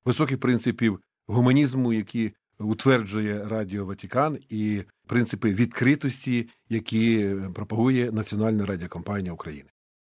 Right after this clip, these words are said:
Підписання угоди між, ем, Національною радіокомпанією України та Радіо Ватикан — це свідчення, з одного боку, відкритості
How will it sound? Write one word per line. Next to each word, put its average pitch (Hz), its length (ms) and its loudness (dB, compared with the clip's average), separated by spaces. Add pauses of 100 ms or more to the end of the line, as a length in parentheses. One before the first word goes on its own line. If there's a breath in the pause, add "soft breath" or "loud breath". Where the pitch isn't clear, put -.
Підписання 165 580 2
угоди 143 560 4
між, 113 380 2
ем, 113 380 2
Національною 120 640 2
радіокомпанією 107 840 2
України 123 560 0
та 104 300 2 (160)
Радіо 104 640 2 (380)
Ватикан — 120 680 -2
це 135 300 4 (300)
свідчення, 131 840 2 (260)
з 113 160 2
одного 123 440 4
боку, 113 640 2
відкритості 131 1000 2